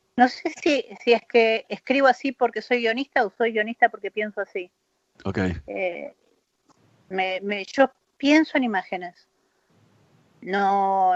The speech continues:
Speaker 1: nunca tuve como disparador una frase, por ejemplo. Es algo que, no sé, eh, hay escritores que suelen tener títulos, por ejemplo, o
Speaker 2: Ujú.
Speaker 1: una frase que, eh, no.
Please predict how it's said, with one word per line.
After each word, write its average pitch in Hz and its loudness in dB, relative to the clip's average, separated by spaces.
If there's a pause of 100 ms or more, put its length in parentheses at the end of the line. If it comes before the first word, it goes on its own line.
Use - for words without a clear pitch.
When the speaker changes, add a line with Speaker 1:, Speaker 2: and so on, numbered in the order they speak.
Speaker 1:
nunca 254 6
tuve 233 0
como 202 -6
disparador 196 0
una 180 -8
frase, 185 0
por - -20
ejemplo. 180 -20
Es - -14
algo 185 -2
que, 175 -6
no 180 -10
sé, 175 -4 (600)
eh, 175 -4 (300)
hay 185 6
escritores 233 4
que 254 -2
suelen 196 0
tener 185 2
títulos, 196 -4
por 170 -6
ejemplo, 156 -10 (460)
o 175 0 (100)
Speaker 2:
Ujú. 107 -2
Speaker 1:
una 160 -8
frase 208 0
que, 170 -20
eh, 202 -2
no. 175 -20